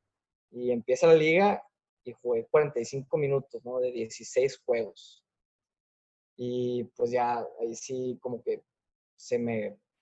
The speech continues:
truncó mi oportunidad, digamos. Y también que el primer año que fui, el entrenador de la Universidad de Seattle me dijo, "Oye,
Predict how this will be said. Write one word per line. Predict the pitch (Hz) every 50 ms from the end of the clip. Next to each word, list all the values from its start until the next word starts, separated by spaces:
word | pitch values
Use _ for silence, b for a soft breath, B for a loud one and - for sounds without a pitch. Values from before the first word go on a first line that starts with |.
| _ _ _ _ _ _ _ _ _
truncó | _ 143 135 131 123 120 - 131 127
mi | 135 143
oportunidad, | 143 139 139 135 - - 123 120 120 120 123 123 120
digamos. | 117 117 120 120 120 117 113 113 - -
Y | - 127
también | - - 120 123 127 127 123 120
que | - 151 143 139 135 135 - - - _
el | 131 127 123 -
primer | 127 127 135 143
año | 147 156 151 156
que | 151 131
fui, | - 151 147 147 151 147 139 - - _
el | 127 123 120 123 120
entrenador | 117 113 - 123 120 120 117 117 120 123 123
de | 135 139
la | 139 139
Universidad | 139 135 131 127 120 - - 131 131
de | 135 135
Seattle | 127 - 143 131 131 127
me | 127 127
dijo, | 127 120 - 127 123 110 - -
"Oye, | 127 127 123 120 113 -